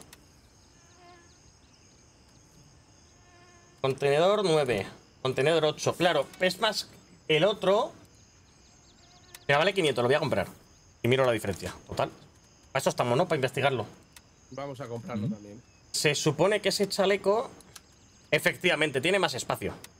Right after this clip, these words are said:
Speaker 2: Sí.
Speaker 1: Tiene más espacio, sí. No, es el mismo.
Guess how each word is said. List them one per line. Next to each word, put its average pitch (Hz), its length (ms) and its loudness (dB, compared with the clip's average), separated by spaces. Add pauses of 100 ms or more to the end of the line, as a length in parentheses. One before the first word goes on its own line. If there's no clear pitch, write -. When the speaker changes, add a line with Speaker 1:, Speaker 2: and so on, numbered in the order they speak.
(1160)
Speaker 2:
Sí. 113 60 -10 (720)
Speaker 1:
Tiene 135 140 2
más 123 140 0
espacio, - 320 -6
sí. 90 140 -6 (1600)
No, 151 440 4
es 226 140 0
el 269 100 2
mismo. 233 400 0